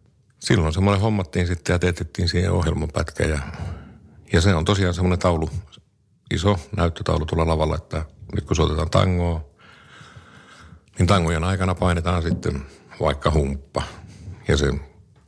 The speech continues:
näkyy sillä taululla ympäri salia ja silloin ihmiset tietää, että nyt tulee toi laji ja tässä mä oon,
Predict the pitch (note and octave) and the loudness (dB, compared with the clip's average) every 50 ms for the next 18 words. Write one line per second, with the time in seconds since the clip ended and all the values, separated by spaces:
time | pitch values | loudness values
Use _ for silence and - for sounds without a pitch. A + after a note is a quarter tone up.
0 | _ - F#2+ F#2 - F#2 F2 D#2 E2+ F2 E2+ - F2 E2+ E2+ E2+ E2 E2 E2+ E2+ | _ 2 2 2 4 2 2 2 2 2 2 2 2 2 2 2 2 2 2 2
1 | E2+ D#2+ E2 E2+ E2 - - F#2 E2+ D#2+ D#2+ D#2 D#2+ E2+ E2+ D#2 D2 D2 - - | 2 0 0 -2 -4 -2 0 2 2 2 2 0 0 -2 -2 -4 -6 -8 -10 -10
2 | - - E2 E2 E2+ D#2+ D2+ D#2+ D#2 C#2+ - - E2 D#2+ D#2 - D2+ D2 - - | -2 0 2 2 2 2 0 0 -2 -2 0 0 0 2 2 2 0 -2 -2 -2
3 | - E2+ D#2+ - - - E2+ D#2+ D#2 - F2 D#2+ D#2+ D2+ D#2+ D2+ D2+ D2+ D2+ D2+ | 0 0 0 -2 0 0 2 2 2 2 2 2 2 2 0 0 0 -2 -2 -2
4 | - - - - - - - - - D#2 D2 C#2+ | -2 0 0 0 0 0 2 2 2 2 0 -6